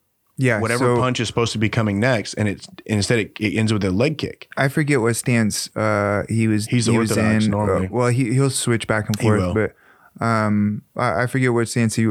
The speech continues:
Speaker 1: he was in, and I, I don't remember exactly how this worked, but if you're throwing,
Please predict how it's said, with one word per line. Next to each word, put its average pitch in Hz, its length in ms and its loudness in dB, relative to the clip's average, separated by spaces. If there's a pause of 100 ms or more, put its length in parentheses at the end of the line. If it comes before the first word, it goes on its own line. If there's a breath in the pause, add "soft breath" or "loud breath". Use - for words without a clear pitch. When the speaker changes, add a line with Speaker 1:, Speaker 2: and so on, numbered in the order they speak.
Speaker 1:
he 110 140 2
was 107 160 2
in, 107 140 2
and 110 120 2
I, 92 180 0
I 110 40 2
don't 104 160 -2
remember 104 260 2
exactly 104 420 0
how 101 120 0
this 101 180 -2
worked, 101 220 -2
but 107 180 -2 (720 soft breath)
if 113 220 0
you're 127 160 2
throwing, 123 680 0